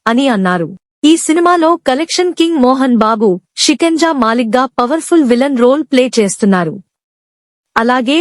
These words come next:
బాలీవుడ్ నటుడు రాఘవ్ జుయల్, సోనాలి కులకర్ణి వంటి వారు కీలక పాత్రల్లో కనిపించనున్నారు. ఈ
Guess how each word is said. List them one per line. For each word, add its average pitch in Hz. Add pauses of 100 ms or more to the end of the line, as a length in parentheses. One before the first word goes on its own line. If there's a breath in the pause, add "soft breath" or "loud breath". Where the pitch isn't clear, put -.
(100)
బాలీవుడ్ 294
నటుడు 262
రాఘవ్ 247
జుయల్, 220 (300)
సోనాలి 359
కులకర్ణి 254
వంటి 226
వారు 233 (100)
కీలక 330
పాత్రల్లో 240
కనిపించనున్నారు. 202 (1000)
ఈ 320